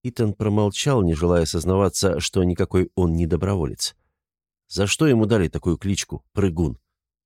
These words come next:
«Это не кличка», — расплылся в улыбке капитан. «Фамилия». Итан невольно улыбнулся, вспомнив, что за последние несколько дней познакомился не с одним человеком с экзотической фамилией типа Шелест и Свидригайло.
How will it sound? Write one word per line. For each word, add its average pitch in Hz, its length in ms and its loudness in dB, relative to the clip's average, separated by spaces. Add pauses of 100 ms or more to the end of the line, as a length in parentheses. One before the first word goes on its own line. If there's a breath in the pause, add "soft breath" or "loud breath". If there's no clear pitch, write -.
«Это 170 240 0
не 202 140 0
кличка», — 147 520 0 (160)
расплылся 80 680 -4
в 76 40 -2
улыбке 85 340 -4
капитан. 85 440 -6 (300)
«Фамилия». 110 800 2 (840)
Итан 151 340 0
невольно 120 460 2
улыбнулся, 107 640 -2
вспомнив, 82 480 -2
что 80 260 0
за 78 140 -2
последние 85 460 -2
несколько 87 460 0
дней 117 320 2 (300 soft breath)
познакомился 120 800 0
не 123 180 2
с - 100 -2
одним 113 300 2
человеком 107 640 2 (200)
с - 120 -10
экзотической 98 720 -4
фамилией 90 520 2
типа 82 380 -2
Шелест 95 600 -2
и 95 100 -6
Свидригайло. 73 760 -6